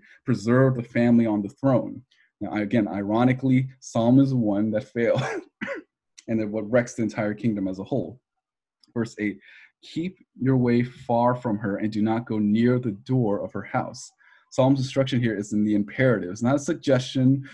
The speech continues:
or, or, or advice. This is a command that his son must stay away from her. Don't go near her. Flee from her. Uh, we, we know in, in the book of Genesis, uh, Joseph is a perfect example of this. Joseph was, um,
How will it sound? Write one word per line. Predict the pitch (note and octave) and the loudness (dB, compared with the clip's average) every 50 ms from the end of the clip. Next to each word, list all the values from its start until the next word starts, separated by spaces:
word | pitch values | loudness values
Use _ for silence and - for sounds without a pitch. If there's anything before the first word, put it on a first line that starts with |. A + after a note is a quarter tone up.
| - - | -8 -4
or, | A2 G#2+ G#2+ G#2 G#2 | -2 0 0 -2 -2
or, | F2+ G#2 G#2+ G#2 G#2 G2 F#2 | -2 -2 -2 -2 -2 -4 -6
or | - - G#2+ G#2 | -6 -6 -6 -4
advice. | G#2 G#2 G#2 A#2 A#2+ F#2+ D2+ - - - | -4 -4 -2 -2 -2 -2 -2 -4 -8 -10
This | - G#2+ A#2+ | -8 -8 -8
is | C#3+ D3 F3+ | -6 -6 -8
a | |
command | - - - C#3 C3 C#3 D3+ C#3 A#2 A2 G#2+ G#2+ A#2+ C3 - - _ _ | -6 -2 2 4 6 6 6 6 4 2 2 0 -2 -4 -8 -18 _ _
that | - G#2 | -8 -8
his | A#2 A2 - | -8 -4 -2
son | - C3+ B2 A#2+ | 2 4 6 6
must | A#2+ A#2 A#2 - | 6 4 2 -2
stay | - - - C3 C3+ C#3+ D3 D3 | -6 -2 0 2 4 4 4 2
away | A2 A#2 A2+ A2 A2+ A#2 B2+ C#3+ C#3+ | 0 -2 -4 -2 0 2 2 2 2
from | C#3 A2+ G2 G2 | 0 -2 -4 -6
her. | F#2+ - - - | -8 -10 -2 2
Don't | C#3+ D3+ D#3 - | 4 4 4 2
go | - D3 D3 C#3+ | 2 2 4 4
near | C#3 C#3 C#3 C3 C3+ C3+ D3 D#3+ D3+ | 4 4 6 8 8 10 10 8 8
her. | C3 B2 F#2 D#2+ C#2 - - _ _ | 4 0 -4 -6 -8 -10 -14 _ _
Flee | - C#3+ C#3+ D#3+ F3+ F#3 | 0 2 4 4 2 2
from | F#3 - - - - - | 0 -2 -6 -6 -6 -10
her. | - - - B2+ - _ _ _ _ _ _ _ _ _ _ _ - - - | -16 -18 -18 -20 -20 _ _ _ _ _ _ _ _ _ _ _ -20 -16 -12
Uh, | F#2+ F2 | -10 -6
we, | F#2 A2 A#2 A#2+ A#2 - | 0 2 2 2 0 0
we | G#2+ A2+ A#2+ | 2 4 4
know | A#2+ A2+ A2+ A2 | 6 6 4 2
in, | A2 A2+ - | 0 -2 -4
in | G#2 G#2+ G2+ G2 G2+ G2 - | -6 -6 -6 -6 -6 -8 -10
the | |
book | - - A2 - | -14 -14 -12 -12
of | G#2 - _ | -12 -12 _
Genesis, | - A#2+ A#2+ A#2 A2+ A2+ - - F#2 F#2 G2+ - - - G2+ | 0 0 2 2 0 -2 -6 -10 -8 -8 -8 -10 -12 -16 -18
uh, | G2 | -10
Joseph | - - A#2 A#2 - - G2+ G2 G2 F#2+ - | -6 -4 -4 -4 -6 -6 -8 -8 -8 -10 -12
is | F#2+ G2+ | -16 -14
a | F#2+ F#2+ | -14 -12
perfect | - - G#2+ - - | -12 -10 -10 -8 -8
example | G#2 G#2 A2 A#2 A#2+ A#2+ A#2+ F#2 C#2+ | -8 -6 -2 -2 -2 -2 -4 -6 -14
of | - _ | -16 _
this. | C2 - - - _ _ - - - _ _ | -20 -20 -20 -20 _ _ -20 -20 -20 _ _
Joseph | G#2+ F#2+ - - G#2 G2 - | -14 -14 -10 -10 -10 -10 -8
was, | - G2 G2 G2 F#2+ F#2+ - - - _ _ _ _ - | -6 -4 -4 -4 -4 -8 -10 -16 -20 _ _ _ _ -18
um, | F#2 F2+ F2+ E2+ E2 D#2+ - | -16 -14 -12 -10 -10 -10 -12